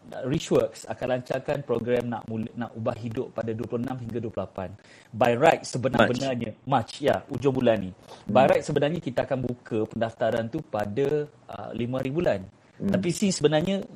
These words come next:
Speaker 1: kita tengah bercakap pasal, pasal apakah faktor orang boleh berjaya sekarang macam
Speaker 2: Boleh
Speaker 1: Tuan
Speaker 2: ubah
Speaker 1: Sofian,
Speaker 2: hidup dia.
Speaker 1: boleh ubah hidup. Jadi saya sebenarnya nak, nak bagi tahu pada semua orang malam ni yang kebetulan ada dekat sini, kita nak invite. Kita nak invite semua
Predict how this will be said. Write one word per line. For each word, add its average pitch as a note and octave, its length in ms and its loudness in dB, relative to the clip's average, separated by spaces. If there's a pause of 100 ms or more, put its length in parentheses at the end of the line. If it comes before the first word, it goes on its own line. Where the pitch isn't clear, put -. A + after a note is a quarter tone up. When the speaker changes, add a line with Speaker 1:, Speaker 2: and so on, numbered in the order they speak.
Speaker 1:
kita C3 240 0
tengah D#3 240 2
bercakap C3+ 480 4
pasal, B2 480 0 (480)
pasal B2 400 2 (320)
apakah D#3 400 4
faktor B2 640 2
orang B2 160 4
boleh A#2+ 240 2
berjaya A2 400 4
sekarang G#2 320 0
macam A2+ 80 8
Speaker 2:
Boleh A2+ 160 12
Speaker 1:
Tuan A#2 80 12
Speaker 2:
ubah A2+ 160 10
Speaker 1:
Sofian, A2+ 80 8
Speaker 2:
hidup G2+ 160 6
dia. F#2+ 140 4 (100)
Speaker 1:
boleh B2+ 160 0
ubah A#2+ 240 4
hidup. G#2 220 -2 (100)
Jadi D#3 160 0
saya F#3+ 240 4
sebenarnya F3 400 -4
nak, - 140 -2 (340)
nak D3 320 0
bagi C#3+ 400 2
tahu D#3+ 240 4
pada C#3+ 160 2
semua E3 480 6
orang C#3+ 80 6
malam C3+ 240 2
ni C3+ 160 -2
yang B2 80 -4
kebetulan C#3 480 2
ada C3 80 0
dekat A#2 240 0
sini, G#2+ 240 -6
kita F3+ 240 -4
nak - 160 -6
invite. A2+ 400 -4 (400)
Kita C3 160 -4
nak D#3 160 -2
invite C3 400 -2 (400)
semua D#3+ 800 0